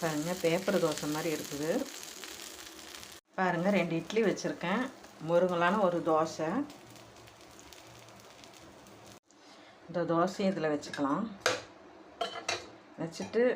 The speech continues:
இந்த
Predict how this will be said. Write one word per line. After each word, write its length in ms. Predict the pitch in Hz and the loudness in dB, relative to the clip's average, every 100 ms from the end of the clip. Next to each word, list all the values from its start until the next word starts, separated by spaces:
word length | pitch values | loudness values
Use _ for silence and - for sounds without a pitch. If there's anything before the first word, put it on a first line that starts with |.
| - - - - - - - - - 113 - - - - - - - - - - - - - - - - - - - - - - - - - - | -2 -12 -12 -12 -14 -20 -20 -12 -8 -8 -10 -18 -20 -20 -8 0 2 0 -10 -18 -18 -20 -20 -20 -20 -20 -20 -20 -20 -20 -20 -20 -20 -20 -20 -12
இந்த 120 | 160 | -2